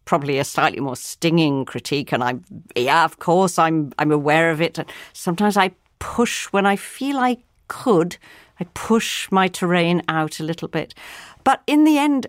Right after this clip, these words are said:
that is what I know. And what interests me, there is a great tradition, especially a twentieth century tradition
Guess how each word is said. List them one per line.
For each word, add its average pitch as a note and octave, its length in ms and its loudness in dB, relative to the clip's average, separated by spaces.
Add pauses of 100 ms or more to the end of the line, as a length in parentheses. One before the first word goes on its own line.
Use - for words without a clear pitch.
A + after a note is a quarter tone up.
(100)
that F#3 380 -2
is A3 180 0
what A3+ 160 2
I G3+ 120 2
know. E3 580 4
And G3+ 140 0
what D4 240 2
interests D4 480 2
me, C#3 120 -2
there E3+ 200 2
is G#3+ 160 0
a A#3+ 60 0
great - 500 0
tradition, - 760 -6
especially F3+ 440 -2
a F3+ 40 2
twentieth E3+ 440 -2
century D3+ 400 -2
tradition C3+ 600 -6